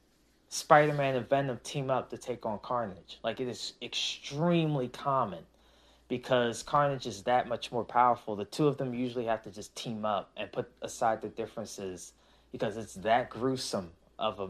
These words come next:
of a, of a matchup. Um,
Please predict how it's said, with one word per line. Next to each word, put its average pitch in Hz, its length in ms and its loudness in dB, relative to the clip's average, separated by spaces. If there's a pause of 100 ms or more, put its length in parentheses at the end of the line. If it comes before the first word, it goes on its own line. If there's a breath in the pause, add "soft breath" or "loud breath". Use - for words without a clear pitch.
of 104 160 -4
a, 98 160 -8 (420)
of 113 160 -6
a 107 60 -6
matchup. 107 520 -2 (720 soft breath)
Um, 113 480 6